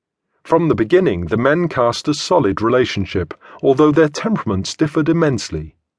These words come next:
Bingley's easygoing nature accepted without censure the stolid disposition Darcy possessed.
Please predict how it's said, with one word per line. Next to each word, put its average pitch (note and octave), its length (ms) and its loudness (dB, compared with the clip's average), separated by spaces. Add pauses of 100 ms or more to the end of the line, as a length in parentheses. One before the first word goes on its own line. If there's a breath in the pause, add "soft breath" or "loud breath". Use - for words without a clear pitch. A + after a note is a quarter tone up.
(300)
Bingley's D#3 600 2
easygoing C#3+ 720 2
nature B2+ 440 0 (200 loud breath)
accepted - 640 -2
without D#3 420 2
censure C3+ 540 -2
the G#2 120 -4
stolid C#3 560 0
disposition B2 760 -2
Darcy C3 440 2
possessed. G2 640 -4